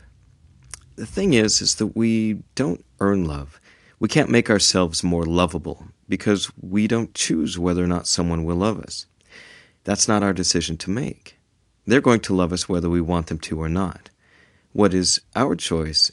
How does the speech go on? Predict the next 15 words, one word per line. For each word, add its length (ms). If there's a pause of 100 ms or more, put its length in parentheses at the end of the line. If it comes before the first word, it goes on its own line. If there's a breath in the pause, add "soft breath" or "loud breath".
is 160
to 120
be 120
loving 360
towards 400
others. 520 (1120 soft breath)
We 160
can 120
be 80
loving 280
towards 420
anyone 600
and 240
everyone 600 (340 soft breath)
because 420